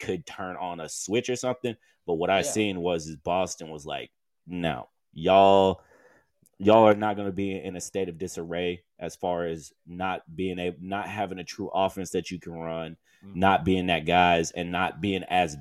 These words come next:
Speaker 1: big." I feel like Boston took advantage of the size mismatches of having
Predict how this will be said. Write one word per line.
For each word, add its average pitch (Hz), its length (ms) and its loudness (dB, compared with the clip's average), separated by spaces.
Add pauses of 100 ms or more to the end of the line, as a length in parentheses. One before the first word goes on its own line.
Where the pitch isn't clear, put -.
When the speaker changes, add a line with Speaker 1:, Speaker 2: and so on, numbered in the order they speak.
Speaker 1:
big." 80 440 -2 (200)
I 76 80 -10
feel 95 180 -4
like 87 220 0
Boston 85 480 -4 (260)
took 110 160 2
advantage 92 400 0
of 85 80 -2
the 82 60 -6
size 90 420 2
mismatches 87 640 -6
of 82 240 -4
having 85 480 -4